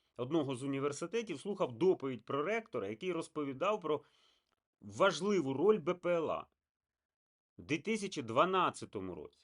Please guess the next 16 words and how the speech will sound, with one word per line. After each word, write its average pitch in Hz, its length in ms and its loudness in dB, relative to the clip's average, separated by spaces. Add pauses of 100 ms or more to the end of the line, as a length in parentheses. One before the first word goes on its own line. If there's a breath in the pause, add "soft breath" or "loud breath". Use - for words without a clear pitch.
(1400)
Війна 170 540 2 (300)
через 160 400 0 (120)
десять 123 680 0
років 107 480 -6 (200)
повномасштабна, 120 920 -4 (600)
де 123 120 2
оці 135 220 -2
Б 127 140 -2
П 131 160 0
Л 135 160 2
А 185 140 2
суттєву 135 500 -2
роль 135 260 0
грали 87 440 -4 (680)
і 107 100 -6
грають. 98 640 0